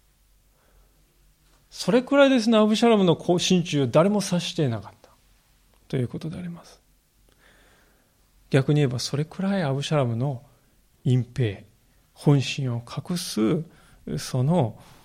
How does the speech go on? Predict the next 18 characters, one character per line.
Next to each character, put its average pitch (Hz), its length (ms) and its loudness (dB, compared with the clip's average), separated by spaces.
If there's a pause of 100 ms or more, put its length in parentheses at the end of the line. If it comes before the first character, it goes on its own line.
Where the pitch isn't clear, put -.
(200)
二 123 280 4
年 117 180 8
間 113 260 -12
は 127 260 -10 (180)
巧 - 320 -10
み 156 140 -2
だ 170 100 -2
っ - 120 -8
た 175 200 -8
と 156 100 -4
い 139 60 -4
う 131 40 -10
こ - 120 -14
と - 120 -16
で - 140 -20
す - 80 -20
よ - 120 -20 (1600)
ね。 - 60 -20